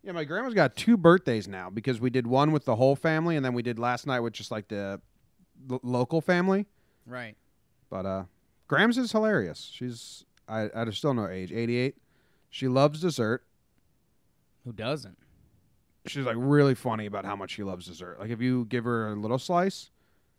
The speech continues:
Speaker 1: she'll look at you and be like, "Why can't I have more?"
Speaker 2: Right.
Speaker 1: And you give her more, and she's like, "Okay, I guess this is good." You know, I gotta
Speaker 2: Fine.
Speaker 1: do a sit-down interview with my grandma again, 'cause I've had her on podcast twice, and they always lead to just wild shit.
Speaker 2: Sure.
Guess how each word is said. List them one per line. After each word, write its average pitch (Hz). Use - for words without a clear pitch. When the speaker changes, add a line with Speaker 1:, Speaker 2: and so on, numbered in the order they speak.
Speaker 1:
she'll 123
look 131
at 117
you 110
and 110
be 107
like, 101
"Why 117
can't 117
I 110
have 104
more?" 127
Speaker 2:
Right. 120
Speaker 1:
And 120
you 120
give 120
her 113
more, 135
and 123
she's 104
like, 95
"Okay, 101
I 85
guess 82
this -
is -
good." -
You -
know, 349
I -
gotta 349
Speaker 2:
Fine. 359
Speaker 1:
do 349
a -
sit-down 180
interview 147
with 120
my 117
grandma 107
again, 90
'cause 165
I've 202
had 220
her 247
on 226
podcast 156
twice, 131
and 123
they 131
always 147
lead 123
to 117
just 101
wild 98
shit. -
Speaker 2:
Sure. 123